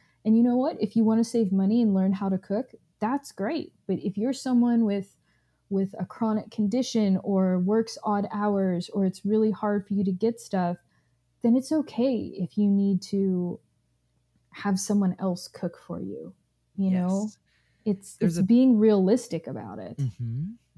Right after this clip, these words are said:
Speaker 2: No, there's a, there's a balance to it all, like you said. And I think, like anything else, the older that I get and the more that, uh, I try to be a little more thoughtful about life,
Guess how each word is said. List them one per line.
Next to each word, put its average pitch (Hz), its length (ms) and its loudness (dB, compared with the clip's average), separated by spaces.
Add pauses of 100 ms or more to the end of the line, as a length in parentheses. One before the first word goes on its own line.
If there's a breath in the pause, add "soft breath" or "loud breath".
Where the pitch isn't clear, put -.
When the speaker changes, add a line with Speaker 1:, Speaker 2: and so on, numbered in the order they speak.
(120)
Speaker 2:
No, 170 240 -4
there's 170 220 -6
a, 151 120 -2
there's 143 340 -8
a 143 60 -4
balance 135 500 -8
to 127 160 -10
it 110 60 -6
all, 110 240 -6
like 101 200 -8
you 101 120 -10
said. 98 360 -10
And 98 100 -12
I 123 120 -6
think, 143 300 -6
like 104 220 -10
anything 104 480 -10
else, 107 260 -12
the 98 140 -14
older 117 500 -8 (460 soft breath)
that 113 140 -6
I 104 100 -6
get 107 380 -8
and 95 120 -12
the 98 60 -12
more 104 300 -10
that, 101 260 -10 (240)
uh, - 20 -18
I 101 240 -10 (120)
try 98 180 -10
to 98 80 -12
be 101 80 -12
a 104 80 -8
little 107 160 -8
more 107 160 -12
thoughtful 104 520 -14
about 98 300 -12
life, 98 300 -10